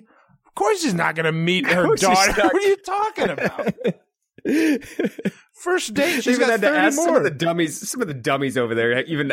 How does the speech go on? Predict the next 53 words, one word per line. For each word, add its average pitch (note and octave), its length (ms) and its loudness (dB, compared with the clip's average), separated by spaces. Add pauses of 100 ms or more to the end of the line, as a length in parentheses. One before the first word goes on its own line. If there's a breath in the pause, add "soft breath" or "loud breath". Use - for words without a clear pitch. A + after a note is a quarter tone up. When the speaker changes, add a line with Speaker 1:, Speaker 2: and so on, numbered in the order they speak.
Speaker 2:
had C#3 160 0
to B2+ 120 -2
ask B2 280 -2
the G2+ 100 -6
dads, G#2 460 -2
and G2 100 -8
the G2+ 60 -4
dads B2 260 -2
are A#2 60 -2
like, A#2 160 0
"Absolutely A#2+ 580 0
not. G#2 380 -4
<laughs> - 320 -10
There's - 180 -4
no C#3 160 0
chance C#3 340 -2
he's G#2 160 -8
meeting G2 220 -6
them." - 240 -14
Speaker 1:
Yeah, G2 460 -12 (180)
unbelievable. F2 600 -18
Speaker 2:
And A3 100 0
then B3+ 120 2
even B3 220 2
at A#3 140 0
the G3+ 140 2
end, A3 140 2
a E3 60 0
couple G3+ 280 0
guys D3+ 260 0
were C#3+ 80 2
like, C3+ 240 2
"But A#2+ 220 2
what B2 360 0
if B2+ 140 -4
he A2 160 -4
does? A2 480 -2
What A#2+ 200 0
if D#3 120 -2
it C3+ 80 -2
goes B2+ 220 -2
really A2+ 360 0
well, G#2+ 400 0
though?" C2+ 200 -8
<laughs> - 260 -4 (180)
Speaker 1:
And C#3+ 100 -4
Speaker 2:
It's - 20 0
Speaker 1:
that's E3 120 2
Speaker 2:
like, F3+ 100 2
Speaker 1:
how F#3+ 60 2
the F3 100 2
Speaker 2:
"No, C#4 80 4
Speaker 1:
segment B2+ 180 2